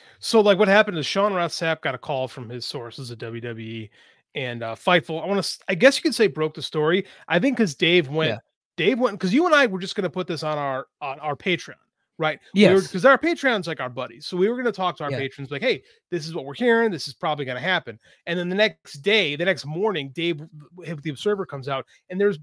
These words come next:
Speaker 1: paragraphs about Punk coming back to W W E, right? 'Cause it had
Speaker 2: Mm-hmm.
Speaker 1: been the scuttlebutt. Like, if we hear it, there's, there's,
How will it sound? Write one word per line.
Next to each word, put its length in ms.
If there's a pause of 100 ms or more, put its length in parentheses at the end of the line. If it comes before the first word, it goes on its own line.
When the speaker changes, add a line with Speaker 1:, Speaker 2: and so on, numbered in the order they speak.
Speaker 1:
paragraphs 720
about 240
Punk 240
coming 220
back 220
to 60
W 260
W 220
E, 40 (600)
right? 180
'Cause 160
it 80
had 80
Speaker 2:
Mm-hmm. 60
Speaker 1:
been 80
the 60
scuttlebutt. 580
Like, 100
if 120
we 180
hear 240
it, 80
there's, 180 (140)
there's, 240